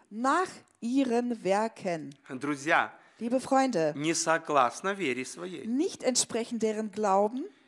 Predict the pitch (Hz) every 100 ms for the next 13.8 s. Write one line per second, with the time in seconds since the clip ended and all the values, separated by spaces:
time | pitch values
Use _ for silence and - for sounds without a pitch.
0 | _ 143 180 185 226 170 151 165 185 214
1 | 196 - 202 190 196 190 185 190 - 180
2 | - - 127 117 254 330 262 - 254 254
3 | 233 220 226 240 233 214 233 220 196 -
4 | 226 214 233 240 370 - _ _ _ 135
5 | - 160 131 117 113 139 131 113 120 113
6 | 175 123 98 - - - 226 294 311 302
7 | 254 302 330 285 294 285 254 277 320 320
8 | 277 247 180 165 _ _ _ _ _ _
9 | _ _ _ _ _ _ _ _ _ _
10 | _ _ _ 120 165 262 - 165 147 165
11 | 202 - 254 - 370 - - - - -
12 | 240 262 247 262 262 254 247 233 - 269
13 | - 254 247 - 277 220 226 269